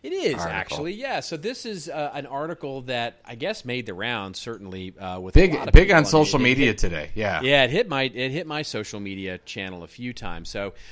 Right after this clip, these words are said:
Speaker 1: the title of the article is "Content Used to Be King, Now It's the Joker." Great headline. Um, and it's, uh, and not surprisingly, it's, uh, by this independent writer and editor. Her name is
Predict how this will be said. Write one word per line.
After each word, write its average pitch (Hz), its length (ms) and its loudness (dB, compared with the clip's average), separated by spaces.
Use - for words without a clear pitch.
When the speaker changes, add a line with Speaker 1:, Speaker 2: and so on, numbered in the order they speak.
Speaker 1:
the - 80 -14
title 247 280 -4
of 196 60 0
the 143 120 0
article 131 360 -4
is 107 160 -6
"Content 175 520 -8
Used 147 280 -8
to 123 80 -12
Be 104 120 -4
King, 87 540 -8
Now 110 300 -2
It's - 140 -8
the 98 100 -10
Joker." 82 480 -10
Great 104 220 -4
headline. 78 460 -10
Um, 101 520 -8
and 113 440 -4
it's, 110 400 -10
uh, 104 360 -4
and 98 320 -6
not 98 200 -8
surprisingly, 110 760 -4
it's, - 280 -10
uh, 92 200 -8
by 92 180 -8
this 90 200 -12
independent 104 500 -12
writer 95 320 -8
and 95 100 -14
editor. 90 500 -12
Her 107 140 -12
name 98 180 -8
is 90 120 -12